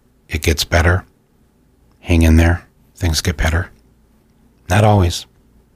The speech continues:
But, you know, it does. Sometimes. Sometimes, a lot of times.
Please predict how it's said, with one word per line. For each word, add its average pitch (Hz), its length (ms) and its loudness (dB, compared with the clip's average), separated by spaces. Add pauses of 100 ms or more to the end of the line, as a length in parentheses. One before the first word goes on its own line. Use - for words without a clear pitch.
(500)
But, - 160 -6
you 92 100 0
know, 87 240 2
it 101 140 -2
does. 87 480 -2 (400)
Sometimes. 85 640 0 (760)
Sometimes, 104 480 0
a 85 60 0
lot 92 200 2
of 107 80 -2
times. 71 400 -8